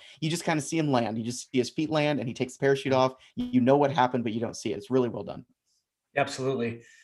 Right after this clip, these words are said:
Speaker 1: This is the good part of the movie. This is the really good part. <laughs>
Speaker 2: Absolutely. Yeah.
Speaker 1: Yeah.
Speaker 2: Uh,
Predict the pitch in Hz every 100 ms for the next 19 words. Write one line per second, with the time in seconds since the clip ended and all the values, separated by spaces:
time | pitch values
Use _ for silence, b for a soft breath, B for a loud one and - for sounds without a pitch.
0 | b - 185 254 254 196 180 190 147 127
1 | 120 110 104 139 196 180 156 143 147 139
2 | 131 123 - 120 - 98 - 160 - 160
3 | 165 160 143 120 117 - 147 165 127 120
4 | 127 110 147 147 131